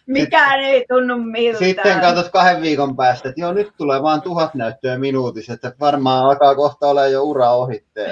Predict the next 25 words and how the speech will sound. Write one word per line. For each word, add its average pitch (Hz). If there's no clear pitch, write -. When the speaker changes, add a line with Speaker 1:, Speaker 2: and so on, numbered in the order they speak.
Speaker 2:
että 139
et 135
se 175
on 175
semmonen, 180
niinku, 139
että 135
siinä 147
täytyy 147
tehdä 143
tosi 151
paljon 135
töitä, 147
että -
sä 120
et, 113
niinku, 120
koko 127
aikaa 123
vertaa 113
siihen, 113
Speaker 1:
Mm. 110
Speaker 2:
niinku, 107
johonkin 123
i-, 135